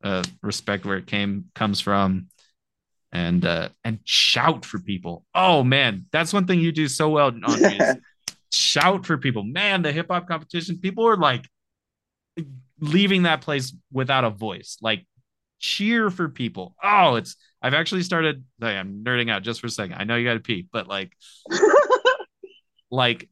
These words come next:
Speaker 1: I've, we've actually, Laura and I have started to tell, uh, our newbie dancers, like, "Hey, if you're on the, if you're on the dance floor, on the side of the dance floor, and you're watching, feel free to watch and, and hang out, but, like, acknowledge somebody and be like, 'Yeah, get it.'" Like, and it,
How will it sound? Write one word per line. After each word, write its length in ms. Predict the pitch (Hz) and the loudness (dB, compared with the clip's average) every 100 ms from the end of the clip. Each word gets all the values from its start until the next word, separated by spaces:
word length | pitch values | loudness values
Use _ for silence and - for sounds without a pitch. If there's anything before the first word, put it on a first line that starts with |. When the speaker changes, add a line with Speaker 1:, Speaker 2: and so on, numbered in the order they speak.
| _ - | _ -2
Speaker 1:
I've, 220 | 127 131 | -2 0
we've 200 | 139 135 | 0 2
actually, 420 | 147 151 180 160 | 0 0 -2 -2
Laura 240 | 131 127 135 | 0 0 0
and 100 | 135 | 0
I 80 | |
have 120 | 127 120 | -2 -4
started 340 | 123 120 120 | -8 -8 -10
to 120 | - | -14
tell, 520 | - 113 110 110 107 - | -4 0 0 0 -4 -4
uh, 40 | 104 101 - | -4 -4 -4
our 240 | 101 101 | -4 -4
newbie 400 | 101 110 117 104 | -6 -6 -6 -6
dancers, 480 | 98 101 - 95 - | -6 -8 -10 -12 -10
like, 160 | 95 92 | -10 -6
"Hey, 200 | 160 170 | -4 -4
if 120 | 123 | -4
you're 180 | 131 185 | -4 -2
on 160 | 220 | -4
the, 260 | 185 123 95 _ - | -4 -6 -6 _ -16
if 140 | 107 | -14
you're 160 | 120 233 | -10 -8
on 100 | 294 | -8
the 80 | 170 | -8
dance 300 | 107 101 - | -10 -12 -10
floor, 140 | 156 | -10
on 80 | 135 | -10
the 60 | |
side 180 | - 127 | -10 -8
of 40 | 110 | -8
the 60 | |
dance 160 | 107 - | -10 -10
floor, 240 | 135 147 _ _ | -12 -14 _ _
and 100 | 117 | -10
you're 100 | 165 | -8
watching, 520 | 240 101 127 185 233 - _ _ | -6 -6 -6 -8 -10 -12 _ _
feel 120 | 135 | -12
free 220 | 185 190 | -10 -10
to 80 | 220 | -8
watch 400 | 107 113 190 - | -4 -2 -2 -4
and, 140 | 117 110 | -14 -12
and 140 | 107 101 | -12 -8
hang 240 | 127 120 | -8 -4
out, 240 | 127 175 _ _ _ - | -6 -6 _ _ _ -16
but, 120 | 139 | -10
like, 280 | 123 98 90 117 | -6 -6 -8 -14
acknowledge 480 | 113 101 135 131 | -10 -6 -6 -6
somebody 220 | - 101 95 | -12 -12 -10
and 60 | |
be 80 | 107 | -10
like, 140 | 110 120 | -12 -12
'Yeah, 560 | 233 294 381 392 302 | -6 -2 0 2 0
get 260 | 180 269 381 | -2 -6 -6
it.'" 180 | 202 - | -6 -2
Like, 260 | 131 131 - | -2 -2 -4
and 180 | 139 143 | -4 -4
it, 140 | 147 | -6